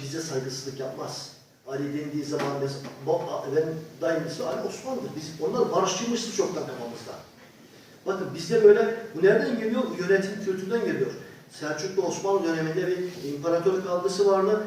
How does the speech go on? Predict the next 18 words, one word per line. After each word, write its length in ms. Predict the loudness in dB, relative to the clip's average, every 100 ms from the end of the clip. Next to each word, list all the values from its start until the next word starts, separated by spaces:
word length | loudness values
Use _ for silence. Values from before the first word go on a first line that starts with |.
| -6 -4
Eğer 280 | -2 -2 -2
bir 60 |
imparatorluğunuz 840 | -2 -2 -2 -2 -2 0 0 0
varsa 400 | -2 -2 -2 -6 -8 -14 -20 -20 _ _ -10
envai 500 | -8 -4 -2 -2 -2
çeşitli 380 | -4 -6 -6
insanları 560 | -6 -2 -2 2 2 0 -4 -12 -8
tek 380 | -6 -6 -8 -6
ve 140 | -6
katı 320 | -6 -8 -8
bir 80 | -4
ideolojiyle 480 | -2 -2 -2 -2 -2
yönetemezsiniz. 840 | -2 -6 -8 -8 -10 -10 -10 -12 -14 -18 -18 -12 -10
Mezhebi 420 | -4 0 0 0
çoğulculuk 520 | 0 0 0 -2 -4
politikasını 580 | -6 -6 -6 -4 -4 -6
izlemeniz 440 | -6 -4 -4 -2
gerekiyor. 400 | 0 -2 -4 -8